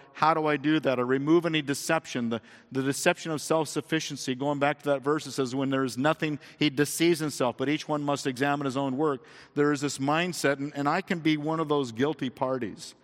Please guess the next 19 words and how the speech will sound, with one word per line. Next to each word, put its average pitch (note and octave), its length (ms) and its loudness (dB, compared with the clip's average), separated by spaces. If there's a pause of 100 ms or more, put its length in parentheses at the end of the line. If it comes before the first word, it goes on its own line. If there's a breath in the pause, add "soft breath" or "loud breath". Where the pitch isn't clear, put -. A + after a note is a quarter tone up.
(320 loud breath)
I F3+ 140 0
can F3 180 -4
very E3 240 4
much D#3 300 -2
be C#3 100 0
the B2 120 -4
guilty B2+ 380 -2 (540)
party C#3 320 0
that B2 200 -4
says, B2 440 -2 (360 loud breath)
"You C3+ 100 -4
know, C3 120 0
I C3+ 120 0
can A#2+ 160 -4
handle B2 480 -4
this A2 300 -6 (440 soft breath)
on G#2+ 200 -4
my G2 280 -8
own." C#3 360 -8